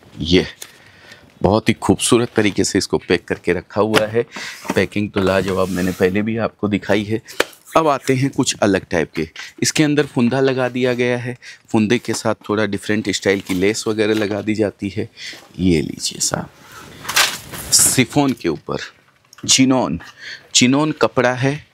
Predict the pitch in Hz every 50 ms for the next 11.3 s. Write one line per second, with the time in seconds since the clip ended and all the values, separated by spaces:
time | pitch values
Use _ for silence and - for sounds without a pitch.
0 | - - - 113 110 120 123 123 110 - - 110 104 - - 127 131 131 127 127
1 | 127 131 143 - - - - - - - - - 104 107 - _ _ - 123 -
2 | - - - 170 160 139 - - 113 104 107 101 - - 135 120 101 90 90 92
3 | 101 110 143 143 135 123 117 101 _ - - 90 92 98 98 95 101 98 101 92
4 | 120 117 107 - - 143 - - - 143 - - 143 - - - - 107 - -
5 | - 127 117 113 - - 98 101 98 - 95 - - 127 - - - - - -
6 | - - 196 202 214 262 294 180 175 170 156 139 127 123 113 117 110 113 110 101
7 | 98 98 - - - 92 92 87 85 87 82 82 80 85 82 - - 113 113 -
8 | - 143 151 156 139 _ - 123 131 143 147 - - 98 80 - _ _ _ -
9 | - - - - - - - - - _ _ - - - - - - - - -
10 | - - - - - - - - - - - - - - - - 95 85 80 -
11 | - - - - - -